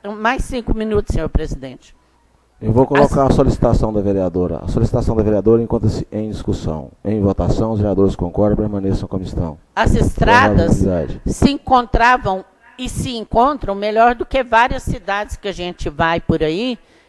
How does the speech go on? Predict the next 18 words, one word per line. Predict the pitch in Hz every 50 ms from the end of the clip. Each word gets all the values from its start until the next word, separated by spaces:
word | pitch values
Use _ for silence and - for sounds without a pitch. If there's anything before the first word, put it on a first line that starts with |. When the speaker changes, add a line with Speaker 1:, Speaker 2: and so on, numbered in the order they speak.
| _
Speaker 1:
onde | - 190 208 220 190 - -
tem | - - 196 196 202 202 202 208 208 196 - _
buracos, | - 160 185 233 247 220 208 202 208 220 - - - 247 247
você | - - - - - 220 208
foge | - - 214 208 208 190
de | - -
um, | 208 220 254
cai | - - 226 220 220
no | 220 339 330
outro. | - 180 156 147 - - - - - _ _ _ _ _ _ _
Então, | 165 185 190 - 214 226 233 220 196 180 - _ _
está | - - - - - 269
melhorando, | 320 427 339 269 233 214 196 190 185 190 214 240 269 339 269
está | 254 - - - - 285 359 - -
fazendo | 381 247 214 180 165 214 233 269 392 233 226
pra | - _ - 453 508
ficar | - - - 214 - - 226 233 208 -
feito. | - - - 208 185 151 135 - _ - -